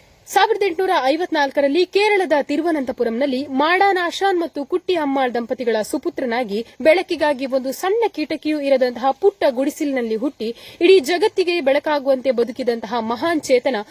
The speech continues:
ಬ್ರಹ್ಮಶ್ರೀ ನಾರಾಯಣ ಗುರುಗಳ ಜನನವಾಗ್ತದೆ. ಸ್ನೇಹಿತರೆ, ಯಾವ ಸಮಾಜದಲ್ಲಿ ಮೇಲ್ಜಾತಿಯವರನ್ನ ಕಂಡಾಗ ಕೆಳಜಾತಿಯ ಹೆಣ್ಣು ಮಕ್ಕಳು ತಮ್ಮ ಸೆರಗನ್ನ ಸರಿಸಿ ಅವರಿಗೆ ಗೌರವ ಸೂಚಿಸುವ ನೀಚ ಪದ್ಧತಿಗಳು ಜಾರಿಯಲ್ಲಿತ್ತು,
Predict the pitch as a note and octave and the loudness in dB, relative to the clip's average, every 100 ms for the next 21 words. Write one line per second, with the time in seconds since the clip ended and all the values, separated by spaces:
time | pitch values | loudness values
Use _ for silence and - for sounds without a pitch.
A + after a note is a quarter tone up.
0 | - - D4+ D#4+ F4+ E4+ C#4+ A#3 B3+ D4 | -10 0 2 2 0 0 0 0 2 2
1 | C4+ A#3+ A3+ A3+ G#3 G#3+ G#3 F#3+ - F#3+ | 0 0 0 -2 -2 -4 -4 -4 -4 -6
2 | F#3 _ _ _ _ - - D#4 D#4+ B3 | -6 _ _ _ _ -20 -2 2 2 2
3 | G3 - - A3+ D4 D#4 D#4 E4 D#4+ A4 | -2 -4 -10 2 4 4 0 -2 2 2
4 | F4 E4 D#4+ B3+ - - D4 F#4+ F4+ A4 | 0 -2 -2 -4 -10 -6 0 0 4 2
5 | G#4+ F#4+ F4 D#4+ D#4 D4+ D4 D4 F4 F#4 | 2 0 0 -2 -2 0 2 2 2 0
6 | F#4+ G#4 G4 F4+ E4 C#4+ D4+ D#4 C#4+ - | 0 2 2 0 0 0 0 0 -2 -4
7 | E4 D4+ D#4 D4 D4 C#4 F#4 A4 F#4+ E4+ | -4 -4 -2 -2 -2 -2 0 2 2 0
8 | D4 E4 F4 - B3+ - - D4 D4 D4+ | 0 0 0 0 -4 -8 -4 0 2 2
9 | D4 B3+ D#4+ G4 G#4+ G4 E4 D4 D#4 D4 | -2 2 2 4 2 0 -2 -4 -4 0
10 | C4 C#4+ C5 G4+ - C4+ C4 B3 A3 G3+ | 2 2 2 2 0 0 0 -2 -4 -2
11 | A#3+ A3+ A3 G3 F#3 G#3+ C4+ | -2 -2 -2 -6 -6 -4 -4